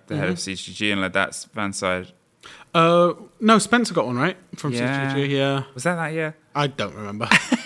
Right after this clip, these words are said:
Speaker 1: It's all so blurry.
Speaker 2: But the, the
Speaker 1: covid
Speaker 2: thing
Speaker 1: made
Speaker 2: is,
Speaker 1: things weird, but
Speaker 2: it, it's not just about the competition as well, right? It's about
Speaker 1: Yeah,
Speaker 2: the
Speaker 1: yeah.
Speaker 2: community. So,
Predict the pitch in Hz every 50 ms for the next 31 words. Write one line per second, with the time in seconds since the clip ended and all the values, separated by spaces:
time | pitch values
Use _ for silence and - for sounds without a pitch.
0 | 320 311 - - 359 415 - - 370 392 359 - - 311 294 - - 294 294 285
1 | 277 262 233 - - 240 247 240 - 254 240 277 285 277 277 254 247 240 240 220
2 | 226 214 202 185 160 147 156 - 190 143 - - - _ - 214 208 - - 214
3 | 220 196 - 240 247 214 - 220 - - 175 156 - 170 151 - 208 - 185 156
4 | 143 165 185 143 117 113 123 135 143 - 185 214 196 175 165 143 123 110 - -
5 | - 165 160 143 120 131 131 123 - 147 139